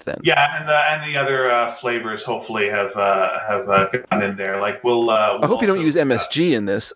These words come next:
Speaker 1: Uh, so when you
Speaker 2: Well, you know what? That wouldn't be bad. Uh, you can use, like, uh, you also use, like, a little bit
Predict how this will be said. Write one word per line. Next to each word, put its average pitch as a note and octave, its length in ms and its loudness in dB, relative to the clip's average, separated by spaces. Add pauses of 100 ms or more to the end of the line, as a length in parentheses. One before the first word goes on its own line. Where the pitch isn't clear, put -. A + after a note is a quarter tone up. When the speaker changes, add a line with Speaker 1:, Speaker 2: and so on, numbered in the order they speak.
Speaker 1:
Uh, D3 280 2
so G3+ 160 0
when G#3 200 2
you A#3 140 2
Speaker 2:
Well, E4 240 2 (440)
you G4 80 -6
know D#4+ 120 0
what? D4+ 100 -2
That A#3+ 120 -2
wouldn't A3+ 180 -4
be G3+ 100 -6
bad. A#3+ 360 2
Uh, F#3+ 400 4
you A#3+ 120 -4
can A#3+ 100 2
use, A#3 120 -2
like, G3+ 260 4
uh, E3+ 280 2
you F3 120 4
also F3+ 180 0
use, E3+ 180 -4
like, D3 140 -6
a D3 80 -8
little D3 180 -4
bit C#3+ 160 -6